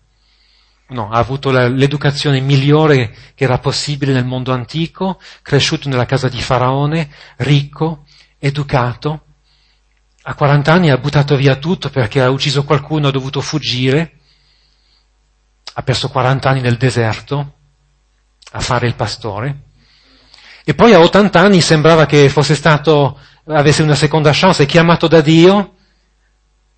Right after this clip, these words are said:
a condurre il popolo nella terra promessa, e poi passa quaranta anni nel deserto a girare con il popolo che lo vuole lapidare, e poi alla fine non, non entra neanche <laughs> nella terra.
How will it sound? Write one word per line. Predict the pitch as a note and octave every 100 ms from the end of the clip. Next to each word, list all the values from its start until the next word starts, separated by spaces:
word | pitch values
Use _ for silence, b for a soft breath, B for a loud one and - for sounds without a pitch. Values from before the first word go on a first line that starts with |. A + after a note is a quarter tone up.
| _ _
a | C3
condurre | - D3+ D3 D3+
il | C#3+
popolo | C#3+ D3+ D3 D3
nella | C#3 C3+
terra | D3 C3+
promessa, | C#3 D3+ C#3 B2+ - D#3+ F3+ - _ _ _ _ _ _ _ _ _
e | D3
poi | E3+
passa | F3 D3 D3+
quaranta | C#3+ F3 E3+ D3+
anni | E3 D3+
nel | C#3+
deserto | D#3 C#3 C#3+ C#3+ F3+
a | D#3
girare | C#3 C#3 C3+ B2 B2+ D#3 D#3+ - _ _ _ _ _ _ _ _
con | - D3
il | C#3+
popolo | C#3+ D3+ D3+ D3
che | D3
lo | C#3
vuole | C#3+ C#3
lapidare, | C3+ D3 C3+ B2 B2 D3 D#3+ b b b b b
e | E3
poi | E3 F#3
alla | E3
fine | - G3+ D#3+
non, | E3 E3
non | E3
entra | F3+ D#3+ E3
neanche | E3 F3+ A3 D#3+ C3+ E3 C#3+
<laughs> |
nella | E3 C#3+
terra. | C#3 F#3 C#3 C3 A#2+